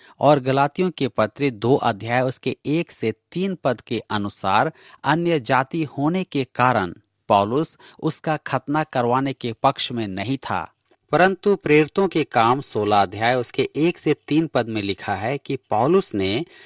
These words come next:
यरूशलेम में तीमुथियुस का खतना करवाया था, क्योंकि पौलुस ने एक युवा प्रचारक का खतना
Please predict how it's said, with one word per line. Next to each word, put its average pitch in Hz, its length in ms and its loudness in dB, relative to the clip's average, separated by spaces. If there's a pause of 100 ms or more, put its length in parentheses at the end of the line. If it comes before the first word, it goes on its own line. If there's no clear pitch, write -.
(140)
यरूशलेम 170 640 2
में 160 220 0
तीमुथियुस 135 600 -2
का 131 180 0
खतना 120 440 -2
करवाया 98 520 2
था, - 380 -8 (880)
क्योंकि 214 400 0
पौलुस 127 540 2
ने 147 240 -2
एक 135 280 2 (120)
युवा 123 300 0
प्रचारक 131 640 -2
का 107 140 -2
खतना 101 600 -4